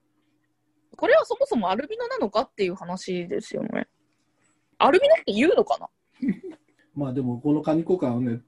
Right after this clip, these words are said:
Speaker 2: 常にスターが現れるからいいですね。うん。
Speaker 1: ね、この間死んだと思ったらまた新しいスターが。
Speaker 2: うん、来ましたね。
Speaker 1: ねえ。
Speaker 2: いいですな。
Speaker 1: じゃあ、これであの、カニ鍋しよ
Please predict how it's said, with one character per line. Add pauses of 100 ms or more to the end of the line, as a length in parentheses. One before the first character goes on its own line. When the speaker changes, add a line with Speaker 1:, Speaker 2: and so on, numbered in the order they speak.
(160)
Speaker 2:
常
に
ス
タ
ー
が
現
れ
る
か
ら
い
い
で
す
ね。 (280)
う
ん。
Speaker 1:
ね、
こ
の
間
死
ん
だ
と
思
っ
た
ら
ま
た
新
し
い
ス
タ
ー
が。
Speaker 2:
う
ん、
来
ま
し
た
ね。 (680)
Speaker 1:
ね (1300)
え。
Speaker 2:
い
い
で
す
な。 (1600)
Speaker 1:
じ
ゃ
あ、
こ
れ
で
あ
の、
カ
ニ
鍋
し
よ